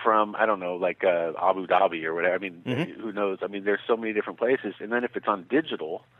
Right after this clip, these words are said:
Speaker 1: then it's gonna be online too. That's why Force Awakens was not online, because that was done on film.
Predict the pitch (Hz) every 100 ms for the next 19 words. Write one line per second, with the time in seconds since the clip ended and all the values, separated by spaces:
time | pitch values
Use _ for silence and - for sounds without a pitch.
0 | - - _ - 107 107 113 101 92 107
1 | 104 101 95 98 98 98 95 - 139 110
2 | 101 - 107 - 98 98 87 101 113 101
3 | 87 90 87 87 87 85 95 113 101 92
4 | 85 92 80 95 101 90 82 - 98 92
5 | 101